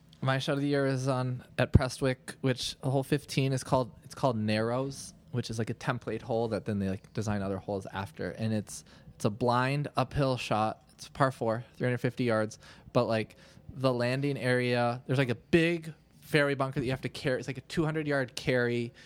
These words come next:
but you can't go anything more than, like, two thirty or two forty. It, like, cuts in even further. Uh, and the landing area is probably the size of, like,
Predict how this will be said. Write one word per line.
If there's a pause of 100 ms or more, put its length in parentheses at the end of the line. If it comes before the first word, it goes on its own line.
(280)
but (300)
you
can't
go (460)
anything
more
than,
like,
two
thirty
or
two
forty.
It,
like,
cuts
in
even (140)
further. (300)
Uh, (240)
and (440)
the
landing
area
is
probably (800)
the
size
of, (220)
like,